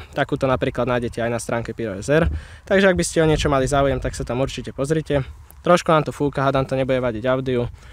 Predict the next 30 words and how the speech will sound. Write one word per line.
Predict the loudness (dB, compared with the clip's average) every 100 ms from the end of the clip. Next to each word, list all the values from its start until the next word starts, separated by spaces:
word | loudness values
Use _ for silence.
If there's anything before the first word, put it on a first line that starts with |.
| -20 -10
A | 0
potom | 2 4 2
tu | 2
máme | 2 0
tieto | 0 -2 -2
dve | 0 2 0 -6 -14 -14 -2
Kobry | 0 2 4
osem, | 4 4 2 2
ktorá | 0 0
má | -2
každá | -4 -2 -2
sto | -4 -6
gramov. | 0 2 4 2 -2 -4 -2
To | 0
si |
tam | -2 0
vložíme | 0 2 0 0 -2 -6
a | -14 -2 0
odpálime | 2 4 2 2
naraz | 2 0 -2
elektricky. | -4 -4 -4 -8 -6 -8 -10 -6 0
Jedna | 2
petarda | 2 2 2 2
bude | 0 -2
v | 0 2
jednej | 2
práčke, | 2 0 0 -4
druhá | -4 -4 0
v |
druhej | 2 4